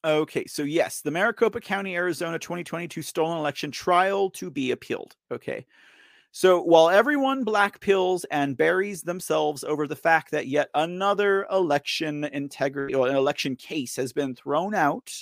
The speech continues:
okay, let's not forget we were expecting that, okay? Even though the judge took it to trial,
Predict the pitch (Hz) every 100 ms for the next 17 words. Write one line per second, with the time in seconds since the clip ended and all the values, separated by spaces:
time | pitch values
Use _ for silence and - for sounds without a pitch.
0 | - _ - 135 - 139 143 180 _ _
1 | _ _ _ - 123 139 143 - 185 180
2 | 175 - 196 165 143 127 127 143 131 135
3 | 127 - - - - 269 - 156 120 104
4 | - - - - - 123 123 - 165 208
5 | 269 254 262 262 226 226 247 208 - -
6 | 226 202 214 220 190 147 160